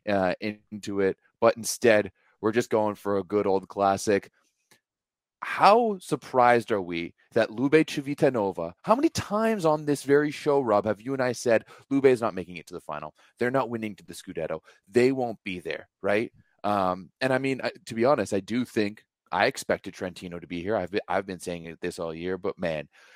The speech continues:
Trentino w-, beats Piacenza today. Lube beats Milano today. Let's start it off first and foremost with Trentino,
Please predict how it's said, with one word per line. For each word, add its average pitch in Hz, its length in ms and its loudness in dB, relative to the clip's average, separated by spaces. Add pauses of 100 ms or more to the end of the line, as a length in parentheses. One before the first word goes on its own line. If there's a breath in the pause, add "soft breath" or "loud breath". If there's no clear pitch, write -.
(340 soft breath)
Trentino 143 840 2 (460)
w-, 107 240 -8
beats 120 460 -2 (340)
Piacenza 120 600 0
today. 113 500 4 (320 soft breath)
Lube 120 680 4 (380)
beats 117 380 -2 (140)
Milano 107 640 0
today. 104 500 2
Let's 107 300 -2
start 127 240 2
it 104 80 0
off 101 220 4
first 113 260 -6
and 107 100 -12
foremost 101 540 -4 (260 soft breath)
with 123 300 4 (120)
Trentino, 107 840 -2